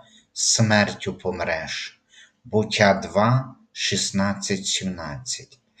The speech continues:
Наші прабатьки, без сумніву,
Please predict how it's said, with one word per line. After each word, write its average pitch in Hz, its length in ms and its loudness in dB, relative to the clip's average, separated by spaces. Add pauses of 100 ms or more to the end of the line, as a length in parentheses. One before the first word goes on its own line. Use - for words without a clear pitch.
(500)
Наші 135 720 6 (280)
прабатьки, 113 680 6
без 107 280 4
сумніву, 104 720 2